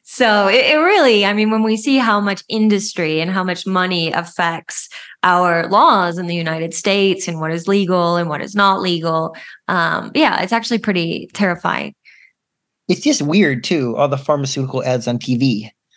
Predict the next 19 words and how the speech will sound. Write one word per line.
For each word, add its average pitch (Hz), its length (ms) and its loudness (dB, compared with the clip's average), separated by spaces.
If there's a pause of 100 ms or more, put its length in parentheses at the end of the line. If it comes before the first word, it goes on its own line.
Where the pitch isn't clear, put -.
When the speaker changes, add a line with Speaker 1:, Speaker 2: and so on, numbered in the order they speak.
(220)
Speaker 2:
Like, 226 240 4
Speaker 1:
Mm-hmm. 196 320 4 (280)
Speaker 2:
I 147 100 2
heard 160 140 -2
about, 143 260 0
like, 135 260 -2
they 156 120 -4
don't 202 140 2
have 175 180 0
that - 140 0
in 139 120 -2
Europe. 135 340 0
And 120 120 -4
apparently 135 360 -2
there 123 120 0
was 117 140 -4
a 117 40 -6
soccer 143 380 0
game 113 300 -4